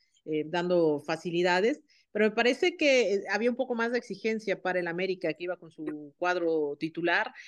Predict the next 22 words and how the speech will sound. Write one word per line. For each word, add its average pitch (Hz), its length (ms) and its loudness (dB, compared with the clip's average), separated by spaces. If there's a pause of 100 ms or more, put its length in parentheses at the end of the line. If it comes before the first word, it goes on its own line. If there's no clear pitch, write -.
(140)
y 165 100 -10
termina, 175 400 -2
bueno, 165 260 -2
pues, 143 240 -4
eh, 131 200 -2
tendrá 165 300 0
que 175 100 0
ahora 175 220 4
reponerse 170 720 -2
en 170 180 0
la 165 120 2
vuelta 202 340 4
justo. 214 520 -4 (280)
Pero 214 140 0
sí, 302 200 2
me 214 120 4
parece 254 440 2
que 226 100 2
las 196 140 2
Chivas, 240 440 -2
eh, 180 220 2
de, 185 500 0